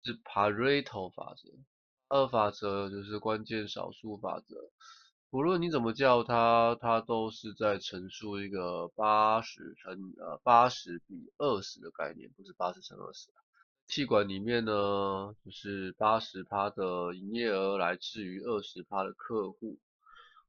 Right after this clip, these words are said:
或者说是八十趴的服务来自二十趴的来电，或者是这世界上八十趴的金钱都在二十趴人手上。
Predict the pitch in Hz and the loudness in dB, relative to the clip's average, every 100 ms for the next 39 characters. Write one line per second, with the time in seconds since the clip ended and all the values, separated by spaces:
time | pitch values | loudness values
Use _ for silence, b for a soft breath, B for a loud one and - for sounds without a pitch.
0 | _ 170 135 107 90 - 113 113 - 113 | _ -2 0 -2 -4 -6 -6 -6 -6 -10
1 | 104 135 156 - 117 113 131 131 113 - | -4 -2 -2 -4 -14 -6 -4 -2 -4 -8
2 | _ 101 123 113 101 92 95 - 104 104 | _ -8 -4 0 2 2 0 -6 -8 -6
3 | 120 107 98 - 90 _ 98 92 92 - | -2 -2 -4 -12 -16 _ -4 -2 -2 -4
4 | 87 85 82 78 82 - 120 - _ _ | -8 -6 -8 -10 -12 -4 -4 -4 _ _
5 | _ _ _ _ _ _ _ - 147 143 | _ _ _ _ _ _ _ -4 4 4
6 | 117 95 95 117 113 120 - 110 117 113 | 4 -2 -2 -8 -4 -6 -6 -8 -4 -4
7 | - 117 107 98 - 104 110 113 - 92 | 0 -2 -2 -4 -4 0 0 -2 -8 -6
8 | 107 104 95 - 104 104 98 85 87 98 | -2 -2 -2 -8 -12 -8 -6 -8 -8 -8
9 | 98 101 95 135 117 101 - 92 98 95 | -4 -4 -4 -2 -4 -4 -12 -8 -2 -2
10 | 90 57 - - - - 98 | -2 -8 -16 -18 -18 -10 -10